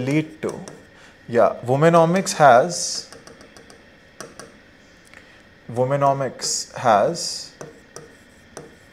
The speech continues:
several advantages for a country,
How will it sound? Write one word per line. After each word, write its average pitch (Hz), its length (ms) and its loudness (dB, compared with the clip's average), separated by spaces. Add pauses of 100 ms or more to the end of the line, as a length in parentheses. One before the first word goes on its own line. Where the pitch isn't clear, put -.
several 151 800 -2 (1900)
advantages 127 840 -2 (2250)
for 117 220 6
a 117 60 0
country, 113 480 -8